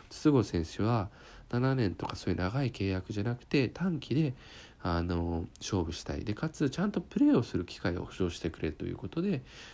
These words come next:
契約を選んだみたいですね。そういった面でもやっぱり覚悟も見えますし、あの、ね、自分の球場も作るっていうところもね、本当に覚悟だと思うし、あの、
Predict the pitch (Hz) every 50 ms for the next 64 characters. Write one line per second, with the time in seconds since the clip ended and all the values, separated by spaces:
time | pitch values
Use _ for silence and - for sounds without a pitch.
0 | - - - - 92 85 82 76 - - 82 76 - - - - 87 85 78 76
1 | 73 - 71 71 71 73 80 73 71 73 73 - - 117 120 117 113 - 135 131
2 | 131 - 135 143 135 117 107 82 78 78 76 - - - - - - 85 - -
3 | 85 78 - 82 82 82 85 87 85 87 87 87 - - - 92 87 82 - -
4 | - - - - - - - - - 73 76 76 71 73 73 73 78 85 85 -
5 | - - - - - - - - - - - - - - - - - 87 82 87
6 | 92 90 98 101 107 101 - 104 101 107 107 104 101 - - - - 131 107 -
7 | - - 92 85 - - - 127 131 120 101 - 101 101 87 85 - - - -
8 | - - - - - - - - - - 98 104 110 - - 139 123 120 113 113
9 | - 107 98 - 104 92 85 78 76 73 - - 87 87 82 80 78 - - 80
10 | 82 78 80 - - - - - - - - - - - - - - -